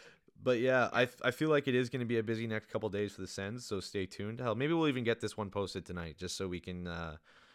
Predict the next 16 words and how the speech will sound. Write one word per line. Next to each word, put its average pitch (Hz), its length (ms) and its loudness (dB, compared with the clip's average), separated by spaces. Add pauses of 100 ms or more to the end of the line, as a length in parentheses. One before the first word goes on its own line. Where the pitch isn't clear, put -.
(140)
so - 140 -8
we 95 80 -4
can 98 120 -6
get 101 120 2
it 98 80 2
up 92 140 -2
as 92 80 -4
soon 98 160 -6
as 87 80 -6
possible, 90 420 -2
so 92 140 -6
we 90 40 -2
don't 87 200 -6
miss 87 180 -10
anything. 85 460 -8 (480)
Uh, 101 340 0